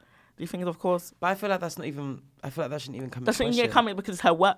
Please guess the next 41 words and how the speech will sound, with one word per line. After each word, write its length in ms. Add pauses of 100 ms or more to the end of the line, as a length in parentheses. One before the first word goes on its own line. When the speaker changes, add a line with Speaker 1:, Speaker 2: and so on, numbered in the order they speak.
Speaker 1:
we 60
should 140
Speaker 2:
It's 100
her 80
Speaker 1:
focus 80
on 60
Speaker 2:
work 80
Speaker 1:
her 80
Speaker 2:
ethic. 140
Speaker 1:
work, 240
yeah, 220
work 160
Speaker 2:
Look 120
at 60
Speaker 1:
ethic. 140
Speaker 2:
fucking 1000
Cardi 240
B. 300
She's 260
getting 160
offered 200
millions. 280
Look 100
at 60
how 60
Speaker 1:
I 40
Speaker 2:
she 100
Speaker 1:
know. 120
Speaker 2:
acts. 400
Speaker 1:
It, 200
it, 120
no, 140
it's 140
true. 400 (140)
It's 140
true. 440 (680)
Speaker 2:
Uh, 400 (140)
yes. 680
Um, 640
Naomi 320
Campbell 600